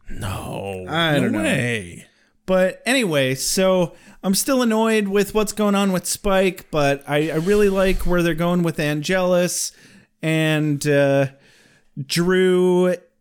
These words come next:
Speaker 2: is, they just kinda said, "Okay, she's better, but she's still batshit crazy." And I'm like, "That's a good choice."
Speaker 1: Yeah.
Speaker 2: I, I,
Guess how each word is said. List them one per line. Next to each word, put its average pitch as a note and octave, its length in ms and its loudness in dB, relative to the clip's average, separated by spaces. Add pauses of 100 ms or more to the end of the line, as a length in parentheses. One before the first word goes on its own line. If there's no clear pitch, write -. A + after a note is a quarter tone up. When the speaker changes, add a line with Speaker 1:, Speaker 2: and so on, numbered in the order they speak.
(140)
Speaker 2:
is, E3 1080 0 (680)
they F3 240 0
just G#3 240 -4
kinda G#3 240 0
said, G3+ 300 -2
"Okay, G#3 380 -2
she's G3+ 240 -4
better, F#3 260 -2
but F3+ 180 -4
she's - 240 -4
still F#3+ 220 -2
batshit E3+ 540 -4
crazy." C#3+ 540 0
And C#3 100 0
I'm D#3 140 0
like, D#3 200 -2 (220)
"That's E4 180 -2
a A3 40 -2
good E3 200 -6
choice." - 500 -14 (260)
Speaker 1:
Yeah. E3 360 -2
Speaker 2:
I, B3+ 100 -2
I, - 340 -6